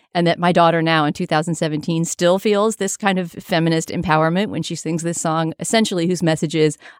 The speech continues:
"I don't care what anyone thinks about me. I'm gonna keep on being the crazy out there person that I have always been."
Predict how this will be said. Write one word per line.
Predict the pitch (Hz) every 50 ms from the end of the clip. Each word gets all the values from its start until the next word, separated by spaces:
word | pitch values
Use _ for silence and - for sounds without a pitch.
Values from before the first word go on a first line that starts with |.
| _ -
"I | 170 170
don't | 160 165 165
care | - 170 156 151
what | 160 151 156
anyone | 160 165 156 151 -
thinks | - 147 147 - -
about | 143 147 139 -
me. | 147 147 147 143
I'm | - 147 147
gonna | 151 139 143
keep | - - 175 151 -
on | 147 151 151
being | 143 156 151 143 143 156 151 _ - - - - _
the | - -
crazy | - - 151 151 151 - 147 139 143 151 - -
out | - - 147 -
there | 135 135
person | 135 - 143 143 170 - 139 139
that | 143 139
I | 135 147 175 160 - _
have | - - - -
always | 156 151 147 147 175 -
been." | - 165 - - -